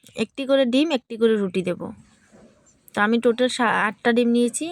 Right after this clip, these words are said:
আটটা রুটি নিয়েছি। তো এই যে এইভাবে ডিম ছড়িয়ে দিয়ে রুটি দিয়ে এইভাবে কিন্তু চেপে দিতে হবে, হাত দিয়ে চেপে চেপে, উম, ডিমটাকে ছড়িয়ে দিতে হবে। তো এইভাবে দিলে আর একটুখানি রেখে দেবেন যেন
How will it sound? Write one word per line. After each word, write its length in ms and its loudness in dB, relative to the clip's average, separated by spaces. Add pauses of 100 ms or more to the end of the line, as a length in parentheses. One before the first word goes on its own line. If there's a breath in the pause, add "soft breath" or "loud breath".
আটটা 280 -4
রুটি 280 0
নিয়েছি। 360 2 (1500)
তো 60 -8
এই 100 0
যে 100 2
এইভাবে 280 4
ডিম 300 4
ছড়িয়ে 360 4
দিয়ে 240 2 (340)
রুটি 280 0
দিয়ে 200 0
এইভাবে 300 2
কিন্তু 240 2 (460)
চেপে 240 2
দিতে 220 -2
হবে, 180 -2
হাত 220 -4
দিয়ে 220 0
চেপে 280 0
চেপে, 240 0 (540 loud breath)
উম, 240 0
ডিমটাকে 420 2
ছড়িয়ে 340 2
দিতে 240 -2
হবে। 220 -6 (1500)
তো 100 -4
এইভাবে 340 4
দিলে 280 0 (540 soft breath)
আর 180 -8
একটুখানি 440 -2
রেখে 260 2
দেবেন 300 0
যেন 160 4